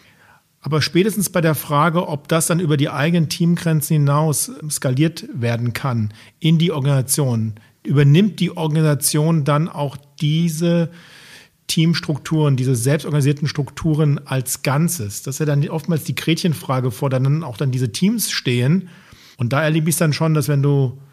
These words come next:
keine Unterstützung hast von denjenigen, die die Macht haben, die die Privilegien in Händen halten, die die Führung in Händen halten im Sinne einer Hierarchie,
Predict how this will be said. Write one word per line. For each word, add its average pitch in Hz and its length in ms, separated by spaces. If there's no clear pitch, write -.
keine 123 180
Unterstützung 156 560
hast 147 300
von - 440
denjenigen, 139 440
die 123 100
die 120 120
Macht 127 440
haben, 143 400
die 131 100
die 117 160
Privilegien 143 960
in 139 160
Händen 139 400
halten, 123 380
die 123 100
die 117 120
Führung 180 640
in 127 120
Händen 139 480
halten 131 460
im 127 380
Sinne 139 420
einer 127 220
Hierarchie, 127 840